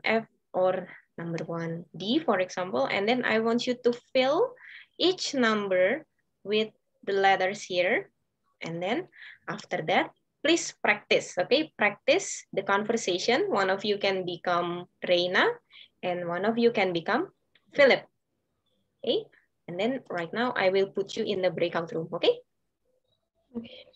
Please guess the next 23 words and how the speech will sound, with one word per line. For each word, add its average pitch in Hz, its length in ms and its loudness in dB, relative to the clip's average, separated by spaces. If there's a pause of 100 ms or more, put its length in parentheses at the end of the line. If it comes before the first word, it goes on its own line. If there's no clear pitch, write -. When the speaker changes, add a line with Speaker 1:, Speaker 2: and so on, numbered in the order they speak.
(380)
Speaker 1:
All 180 100 -10
right, 160 320 -6
so 170 240 -8
there 175 240 -6
are, 214 480 -2
um, 170 480 -4 (2750)
okay. - 400 -4 (720)
Uh, - 180 -16 (1120)
okay, 180 240 -4
I 180 140 -4
will 233 260 2
open 220 480 -2
the 220 80 -4
break. - 280 -8
So 240 280 4
I 269 160 2
think 359 300 2
one 285 260 2
room, 320 200 2
there 240 180 6
will 240 180 6
be, 226 400 0 (480)
uh, 226 600 4